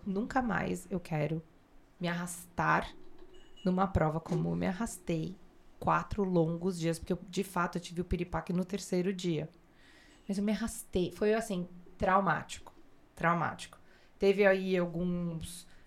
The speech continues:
é, também umas decisões que não foram muito boas. Eu e o próprio Ronaldo, a gente já fa-, eu tenho um relacionamento, eu tenho um relacionamento muito bom com o meu treinador.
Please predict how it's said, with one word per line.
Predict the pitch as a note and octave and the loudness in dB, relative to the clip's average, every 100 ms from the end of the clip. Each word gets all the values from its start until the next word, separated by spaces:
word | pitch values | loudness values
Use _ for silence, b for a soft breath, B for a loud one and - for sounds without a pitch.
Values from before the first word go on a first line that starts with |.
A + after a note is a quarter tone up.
| b | b
é, | E3+ E3 D#3+ | 4 6 4
também | - F#3 F3+ | 4 2 2
umas | F3 F3 | 2 0
decisões | F3 F3 E3 E3+ F3 | 0 -2 -2 -2 -2
que | - | 0
não | F3 | 0
foram | F3 F3+ | 0 0
muito | F3+ F3+ | 0 -2
boas. | D3+ - F#3+ F3+ E3+ - B B | 0 2 4 4 0 -2 B B
Eu | G3+ | 10
e | G3+ F3+ | 10 10
o | F3+ F3+ F3+ | 6 4 6
próprio | F#3+ - B3+ | 6 6 4
Ronaldo, | G#3+ E3 E3+ | 4 4 4
a | E3+ | 2
gente | F3+ F3 | -2 -2
já | F3+ | -2
fa-, | - D3+ E3 | 0 0 2
eu | E3 E3+ G3 | -2 -2 -2
tenho | G3 G3+ | 0 2
um | |
relacionamento, | G#3+ F#3 F#3+ F#3+ F#3 F#3+ - | 4 4 4 2 0 -2 -4
eu | F3+ | -4
tenho | F#3 | -2
um | |
relacionamento | F#3 F#3 F#3 F#3+ G#3 | -2 -2 -2 -2 -4
muito | A3 A3+ A#3+ G#3 D#3+ | -2 2 2 2 2
bom | E3 D#3+ | 2 0
com | E3 | -2
o | |
meu | D#3 | -2
treinador. | D#3 D#3+ D#3 D#3 D3+ D#3+ | 0 0 0 0 2 0